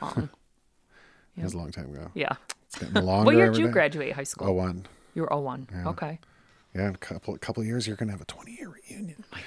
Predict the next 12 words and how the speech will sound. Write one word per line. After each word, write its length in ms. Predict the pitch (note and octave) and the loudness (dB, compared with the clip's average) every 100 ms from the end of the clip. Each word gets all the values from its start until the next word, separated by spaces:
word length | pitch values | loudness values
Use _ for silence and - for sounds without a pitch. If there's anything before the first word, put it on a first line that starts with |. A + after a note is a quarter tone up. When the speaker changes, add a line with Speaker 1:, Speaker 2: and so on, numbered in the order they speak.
| - - - - | -12 -12 -4 6
Speaker 1:
gosh. 340 | C3 C#3 A#2+ | 8 10 8
Speaker 2:
Um, 60 | A#2+ - - | 4 -2 2
<laughs> 80 | - | 4
Speaker 1:
Wow. 360 | C#3 C#3 C#3 C#3 C#3 - D3 - B2+ - - - - - | 6 6 4 4 0 4 0 4 0 0 -8 -8 -10 -8
Dang. 360 | D3+ D#3+ D3 - | -4 -4 -4 -2
Speaker 2:
Yeah, 360 | G2+ G#2 G#2+ F#2+ - - | 4 6 6 4 -4 -8
it's 180 | G#2 G#2+ | -4 2
a 40 | |
bummer. 400 | A2 A2 F#2+ G#2 | 6 6 6 2
Um, 480 | - A#2 A#2 G#2+ G#2+ - - - - - - | 2 8 10 8 6 -2 -18 -20 -20 -12 -2
what, 400 | A#2+ B2+ D3 C#3+ | 6 8 12 12
uh, 340 | C3 A#2 A2+ | 12 12 8